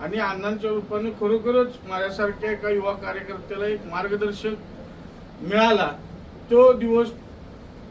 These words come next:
आमच्या वडिलांच्या दवाखान्यात अण्णा ज्यावेळी भेटीला आले, तो होता. रात्री, अ, काल संध्याकाळी मला थोरात सरांचा आणि पापाबाईंचा फोन आला होता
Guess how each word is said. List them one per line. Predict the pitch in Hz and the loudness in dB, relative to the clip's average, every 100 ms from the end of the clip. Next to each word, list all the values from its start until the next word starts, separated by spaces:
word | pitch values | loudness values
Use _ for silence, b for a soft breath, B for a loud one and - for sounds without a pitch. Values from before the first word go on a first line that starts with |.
| - | -14
आमच्या | 175 170 214 214 208 202 | -12 -6 0 2 2 0
वडिलांच्या | 190 185 196 208 202 220 214 196 - | -4 -4 -2 -2 -2 0 0 -2 -4
दवाखान्यात | 170 185 190 202 202 202 | -2 0 0 0 -2 -4
अण्णा | 190 185 190 | -8 -8 -8
ज्यावेळी | 190 185 202 | -6 -4 -4
भेटीला | 180 175 185 185 | -6 -8 -6 -4
आले, | 175 175 180 | -4 -6 -6
तो | 202 | -6
होता. | 190 165 - - - - - - - | -6 -6 -10 -14 -16 -18 -18 -18 -10
रात्री, | 160 180 180 208 240 247 240 220 208 | -2 -2 0 0 2 2 0 -4 -8
अ, | 185 185 185 185 180 | -8 -6 -6 -6 -4
काल | 202 226 | 0 0
संध्याकाळी | 226 214 214 214 226 | 0 -2 -2 -2 -2
मला | 220 220 220 | -2 -2 -4
थोरात | 220 208 208 | -2 0 0
सरांचा | 208 214 208 208 | -2 -4 -2 -2
आणि | 214 | -4
पापाबाईंचा | 208 202 - 196 202 202 208 | -4 -6 -6 -4 -4 -2 -6
फोन | - 202 | -4 -4
आला | 196 170 | -2 -2
होता | 160 147 156 | -4 -4 -8